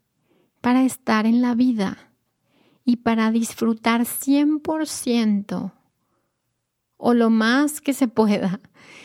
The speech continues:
mi encarnación en la vida, viva? ¿Y qué tanto puedo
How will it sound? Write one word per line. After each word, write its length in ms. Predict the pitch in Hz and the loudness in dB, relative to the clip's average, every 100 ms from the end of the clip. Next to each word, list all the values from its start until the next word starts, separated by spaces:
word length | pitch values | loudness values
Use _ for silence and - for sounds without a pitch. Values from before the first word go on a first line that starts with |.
| - _ _ | -20 _ _
mi 200 | 240 247 | 0 2
encarnación 880 | 254 233 226 226 226 220 240 240 247 - | 2 0 0 2 0 0 0 0 0 -2
en 320 | 294 320 320 | -2 0 2
la 140 | 254 | 0
vida, 380 | 214 190 - - - _ _ _ | 0 -4 -6 -10 -18 _ _ _
viva? 640 | 220 226 294 277 226 - - _ _ _ _ _ _ _ _ - | -2 0 0 0 -2 -4 -18 _ _ _ _ _ _ _ _ -4
¿Y 120 | 247 | -4
qué 200 | - 302 | -2 -4
tanto 440 | 302 339 330 320 | -2 -2 0 -2
puedo 720 | 330 - 285 277 214 185 196 | -6 0 2 2 0 -2 -4